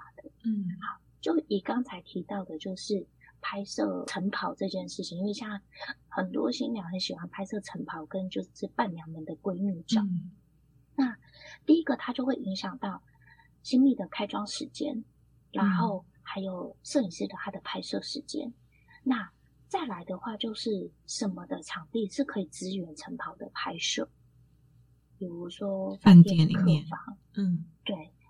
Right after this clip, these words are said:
Speaker 1: 可是饭店的客房有一个麻烦的事情是，他们的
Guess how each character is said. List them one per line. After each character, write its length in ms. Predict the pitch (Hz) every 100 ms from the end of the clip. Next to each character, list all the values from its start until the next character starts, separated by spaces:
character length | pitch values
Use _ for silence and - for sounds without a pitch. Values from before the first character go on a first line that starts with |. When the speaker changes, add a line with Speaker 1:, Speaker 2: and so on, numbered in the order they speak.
| _
Speaker 1:
可 120 | 220
是 140 | 269
饭 180 | 311 349
店 160 | 320 302
的 80 | 208
客 280 | - 302 220
房 320 | 190 185 190 - -
有 100 | - 185
一 100 | 196
个 240 | 202 190 - -
麻 200 | 202 220
烦 180 | 226 226
的 100 | 214
事 160 | -
情 200 | 247 185 180
是， 180 | 311 277
他 240 | - 294
们 240 | 285 226 196
的 180 | 190